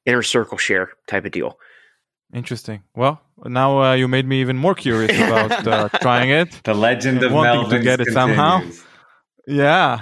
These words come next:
Speaker 2: yeah.
Speaker 1: Well
Speaker 2: Okay, I need to talk to this Melvin guy and, uh, make sure that I'm putting my hand on the, one of his products.
Speaker 1: I've got, um, a very, I got a few of 'em outside this year. They do well up here. They flower quick, so they do fine as long as they're undercover. Maybe we have a conversation since you're in California. Maybe we have a conversation offline sometime.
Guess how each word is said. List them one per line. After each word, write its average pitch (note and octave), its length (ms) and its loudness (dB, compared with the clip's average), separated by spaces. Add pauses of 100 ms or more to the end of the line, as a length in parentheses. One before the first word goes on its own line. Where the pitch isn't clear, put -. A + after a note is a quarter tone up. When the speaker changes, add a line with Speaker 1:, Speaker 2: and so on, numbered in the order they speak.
(120)
Speaker 2:
yeah. B2+ 300 2
Speaker 1:
Well B2 120 -6
Speaker 2:
Okay, D#3 200 -2
I C3+ 80 2
need C#3 160 -4
to D3+ 60 -12
talk D3+ 220 0
to D#3+ 80 0
this C#3+ 200 -2
Melvin D3+ 340 0
guy A2+ 240 2
and, A2+ 280 -2
uh, A2 400 0
make A#2+ 180 -2
sure B2 220 0
that A#2 100 0
I'm A2+ 160 0
putting A#2+ 240 -2
my A2+ 140 0
hand A#2 260 -2
on G#2+ 220 -4
the, G#2+ 140 -2
one G#2+ 140 -2
of G#2 80 -6
his G2+ 140 -14
products. A#2+ 460 -2 (280)
Speaker 1:
I've D#3 180 0
got, D#3 300 0
um, G#2+ 380 0 (240)
a B2+ 60 -2
very, B2+ 340 0
I C3+ 80 0
got D3+ 140 0
a - 20 -2
few C3 280 -2
of A2+ 120 -2
'em G#2+ 100 -2
outside G2 420 0
this G2+ 140 -6
year. A2 80 -4
They G#2+ 80 0
do A2 140 0
well G#2 220 2
up G2+ 100 -4
here. F#2+ 180 0
They F#2 120 -4
flower G2 340 -2
quick, - 300 -4
so - 100 -10
they G2 100 -2
do G#2+ 160 -4
fine G2+ 380 -2
as F#2 100 -6
long G2+ 160 -2
as F#2+ 120 -8
they're G2+ 160 -2
undercover. F#2+ 560 -6 (760)
Maybe G3+ 140 -2
we G#3+ 120 2
have F3+ 140 2
a D#3 40 -6
conversation C#3+ 580 0
since A#2 220 0
you're A#2+ 100 0
in A2 60 -4
California. A2+ 480 -2
Maybe A#2+ 140 0
we B2 120 2
have A2+ 140 0
a G#2+ 40 -12
conversation G#2 600 -6
offline G#2 320 -4
sometime. F2+ 400 -8